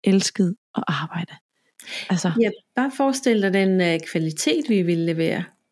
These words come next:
Speaker 1: Mhm. Ja.
Speaker 2: Men, men faktisk, så ser jeg jo også i mine sessioner, at fra det, vi trådte ind i, i nitten, der ændrede energien sig. Fordi lige pludselig, så var alle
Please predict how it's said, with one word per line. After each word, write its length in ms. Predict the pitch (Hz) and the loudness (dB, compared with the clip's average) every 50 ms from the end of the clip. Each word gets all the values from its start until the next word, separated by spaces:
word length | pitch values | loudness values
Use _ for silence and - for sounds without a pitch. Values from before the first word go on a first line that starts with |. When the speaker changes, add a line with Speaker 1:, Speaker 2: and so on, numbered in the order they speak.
| _ _ _ _ _ _ | _ _ _ _ _ _
Speaker 1:
Mhm. 480 | - 180 170 165 165 165 165 175 180 185 - _ _ _ _ _ _ _ _ _ _ _ _ _ - - - | 2 2 4 4 4 4 2 2 2 0 -2 _ _ _ _ _ _ _ _ _ _ _ _ _ -18 -4 0
Ja. 100 | - 214 220 | 2 4 4
Speaker 2:
Men, 100 | 196 208 | 4 4
men 80 | 214 220 - _ - | 2 0 0 _ -2
faktisk, 420 | 226 247 247 - - - 247 - | -4 -4 -2 -6 -8 -8 -6 -2
så 120 | - 269 262 | -2 -2 0
ser 240 | 262 - 277 262 - 247 | 0 0 0 0 2 0
jeg 200 | 240 220 196 190 | 0 0 2 2
jo 80 | 190 185 | 2 2
også 280 | 190 208 214 - - | 2 2 0 0 0
i 20 | 220 | 2
mine 140 | 214 208 202 | 2 2 0
sessioner, 520 | 208 - - - 220 - - - 220 220 | -2 -6 -4 -4 -2 -2 -2 -2 -2 -2
at 200 | - - 196 - | -2 -2 -2 -2
fra 140 | - - 208 | -2 -2 0
det, 180 | 190 202 196 | 2 2 2
vi 180 | 190 196 190 - - - | 2 0 0 -2 -4 -6
trådte 280 | - - 196 185 208 220 | -4 -2 0 0 0 0
ind 140 | 240 240 | 2 2
i, 180 | 233 233 220 214 214 208 - _ _ _ _ - - | 2 2 2 2 0 -4 -8 _ _ _ _ -10 -4
i 60 | 220 | 0
nitten, 380 | 214 208 208 208 214 208 240 233 240 - - - - - - - _ _ | 2 4 4 4 4 4 2 0 0 -4 -12 -20 -20 -20 -20 -20 _ _
der 120 | 226 214 - | -2 0 2
ændrede 360 | - 214 220 233 247 240 226 | 2 2 2 2 2 2 4
energien 480 | 214 208 202 208 - 226 240 233 226 220 | 4 2 2 0 0 -2 0 0 -2 -2
sig. 200 | - 214 190 185 - - - - - - - _ | -2 -4 -4 -4 -8 -12 -18 -20 -20 -20 -16 _
Fordi 300 | - 214 202 220 220 214 | -2 0 2 4 2 2
lige 180 | 214 214 240 240 247 | 4 2 2 2 2
pludselig, 300 | - 240 233 233 240 240 | 2 2 2 2 2 0
så 140 | 240 - 240 | 2 2 0
var 200 | 220 220 220 - | 2 2 0 0
alle 520 | - - - 208 214 240 247 262 269 269 | 0 0 2 2 4 4 4 4 2 0